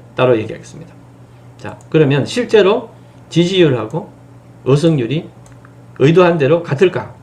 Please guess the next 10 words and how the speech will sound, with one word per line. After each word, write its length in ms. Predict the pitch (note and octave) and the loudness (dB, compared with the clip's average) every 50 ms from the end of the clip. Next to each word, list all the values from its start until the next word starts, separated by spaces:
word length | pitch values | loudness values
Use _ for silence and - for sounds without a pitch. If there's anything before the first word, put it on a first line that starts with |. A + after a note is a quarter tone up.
| - - - - - - - - - - - - - - - - - - - | -20 -20 -20 -20 -20 -20 -20 -20 -20 -20 -20 -20 -20 -20 -20 -20 -20 -14 -6
택도 260 | - A3+ G#3+ G#3+ A3 | -4 -2 0 0 0
없는 180 | F#3+ E3+ D3+ C3 | 2 2 0 0
소리죠. 360 | A#2+ G#2 F#2+ F#2+ A2 C3 E3 - - - - - - - - - - - - - | -2 -6 -10 -10 -12 -12 -14 -14 -18 -20 -20 -20 -20 -20 -20 -20 -20 -14 -4 0
예를 180 | C3 C#3+ F3 F3 | 2 2 2 2
들어 160 | E3 C#3+ A#2 | 2 0 -2
보겠습니다. 420 | G2+ G2+ G#2 - - - - - - - - - - - - - - - - - - | -6 -10 -16 -16 -20 -20 -20 -20 -20 -20 -20 -20 -20 -20 -20 -20 -20 -20 -14 -4 0
A당은 640 | G3 G#3 A3 G#3+ F#3+ E3+ C3 A#2+ B2 D#3 G3 G#3 - - | 2 2 2 2 2 0 0 0 0 -2 -4 -6 -8 -2
지금 200 | E3+ F#3 E3 - | 0 0 2 2
백 180 | D3+ D3 F3+ | 2 2 2
명이고 560 | G3 G3 F#3+ F3+ D#3+ D3+ F3 F#3 F3+ - - | 2 2 0 0 0 0 0 0 -2 -4 -12